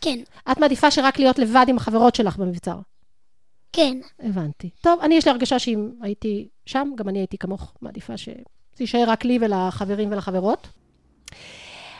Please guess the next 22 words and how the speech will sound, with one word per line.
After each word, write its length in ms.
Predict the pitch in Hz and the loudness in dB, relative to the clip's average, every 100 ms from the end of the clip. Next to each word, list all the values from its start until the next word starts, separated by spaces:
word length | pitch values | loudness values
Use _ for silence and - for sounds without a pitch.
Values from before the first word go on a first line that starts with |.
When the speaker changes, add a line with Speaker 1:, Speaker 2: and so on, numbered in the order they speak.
| - 277 | 0 4
Speaker 2:
אבל, 260 | 269 285 | 6 8
אה, 80 | 277 277 | 8 6
תשמעו, 320 | 294 302 392 | 4 6 6
חמודים, 440 | - 277 285 226 - | 4 4 4 2 0
אני 180 | 247 262 | 2 4
רוצה 300 | 247 - 370 392 - | 2 2 4 4 4
לבקש 480 | 254 220 - 269 320 | -2 -2 0 0 0
מכם, 360 | 285 196 185 330 349 _ - | -4 -2 -2 -2 -4 _ -2
אה, 60 | 240 226 220 214 214 208 | 2 4 4 4 2 2
בפרק 340 | 220 330 370 | 4 4 6
הקודם 360 | 370 226 240 277 | 4 6 6 6
שלנו, 460 | 339 208 160 226 359 | 4 2 2 2 4
פרק 160 | 240 254 | 2 2
מספר 220 | 220 220 | 2 0
חמש, 520 | 220 185 233 - - _ - - - | 0 -2 -4 -10 -18 _ -20 -20 -4
בפינת 380 | 233 240 262 370 | 0 2 2 4
האגדה, 500 | 311 214 185 170 175 302 _ - - | 4 4 0 -2 -6 -10 _ -20 -16
סיפרנו 400 | - 254 339 381 | -4 4 6 8
אגדה 240 | 277 233 254 | 6 6 4
על 140 | 392 | 4
דינוזאור 460 | 262 240 214 226 240 | 4 4 6 6 6
קטן 360 | 247 196 160 | 0 -2 -2